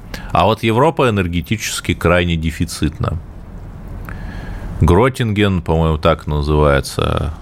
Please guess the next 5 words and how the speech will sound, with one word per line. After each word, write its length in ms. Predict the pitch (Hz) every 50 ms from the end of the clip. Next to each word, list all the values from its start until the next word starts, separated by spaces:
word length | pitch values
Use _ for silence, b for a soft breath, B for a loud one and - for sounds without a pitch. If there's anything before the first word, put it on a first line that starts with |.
| - -
последнее 640 | - - - - 90 85 80 73 71 73 71 69
крупное 460 | 65 - - 78 73 - - 69 69
месторождение 800 | 71 - - - - 71 71 73 71 71 76 76 73 71 69 67
в 80 | 64 65
Голландии. 760 | 69 73 71 71 78 87 101 104 101 90 87 85 80 76